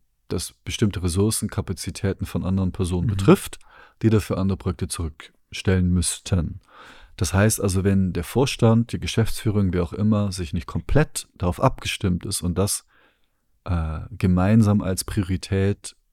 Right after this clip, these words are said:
Speaker 1: kommuniziert,
Speaker 2: Mhm.
Speaker 1: dann scheitern in der Regel die meisten Projekte. Und
Speaker 2: Okay.
Speaker 1: das beobachten wir häufig. Deswegen, also die, das Allerwichtigste ist
Speaker 2: Alignment.
Speaker 1: Genau, Alignment ist das Allerwichtigste.
Speaker 2: Mhm.
Speaker 1: Und das Zweitwichtigste ist, ähm,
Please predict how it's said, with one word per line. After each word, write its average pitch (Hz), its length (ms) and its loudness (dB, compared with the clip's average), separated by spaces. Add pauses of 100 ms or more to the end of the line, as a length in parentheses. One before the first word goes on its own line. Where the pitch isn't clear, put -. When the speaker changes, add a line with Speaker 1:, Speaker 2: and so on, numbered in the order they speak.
(100)
Speaker 1:
kommuniziert, 120 840 4
Speaker 2:
Mhm. 107 340 0 (420)
Speaker 1:
dann 90 380 -4
scheitern 92 440 0
in 87 120 0
der 85 100 -2
Regel 82 220 -4
die 80 80 -4
meisten 80 360 -8
Projekte. - 540 -12 (420)
Und - 80 0
Speaker 2:
Okay. - 120 0
Speaker 1:
das 107 120 -4
beobachten 92 500 -2
wir 78 140 -4
häufig. 80 320 -4
Deswegen, 98 480 0 (140)
also 87 200 -4
die, 82 220 -10 (340)
das 104 160 0
Allerwichtigste 117 800 6
ist 107 380 0 (180)
Speaker 2:
Alignment. 107 720 -4 (320)
Speaker 1:
Genau, - 360 -2
Alignment 92 440 -2
ist - 140 -10
das 87 120 -10
Allerwichtigste. 87 680 -8
Speaker 2:
Mhm. 95 60 -6
Speaker 1:
Und 95 140 -4
das 87 140 -6
Zweitwichtigste 107 880 0
ist, - 480 -2 (800)
ähm, 85 760 -2